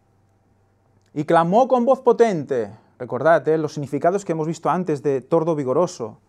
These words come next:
clamor también, ¿eh? Fuerza, verdad, ¿eh? Por lo tanto, por eso tiene esas características del cuarto ángel, ¿no? Diciendo, "Cayó, cayó la gran Babilonia".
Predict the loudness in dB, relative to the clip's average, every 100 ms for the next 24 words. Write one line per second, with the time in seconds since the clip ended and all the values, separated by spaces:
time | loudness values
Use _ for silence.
0 | _ _ -6 -4 -2 0 2 2 -2 -10
1 | _ _ -12 -8 -6 -8 -8 -12 -14 _
2 | _ _ _ 0 6 6 4 -6 -10 -12
3 | _ _ _ _ _ _ -10 -6 -4 -2
4 | -2 -4 _ _ _ _ _ _ _ -20
5 | -14 -10 -8 -8 -6 -4 -4 -4 -6 _
6 | _ _ -4 -4 -4 -6 -4 -6 -6 -6
7 | -6 -8 _ _ -10 -8 -4 -2 -2 -4
8 | -8 -12 -20 -20 -20 _ _ _ _ _
9 | _ _ _ _ _ _ _ _ _ _
10 | _ _ _ _ -8 -2 0 2 2 2
11 | 2 4 6 6 4 2 6 6 6 2
12 | 2 2 0 0 -2 -4 -10 -14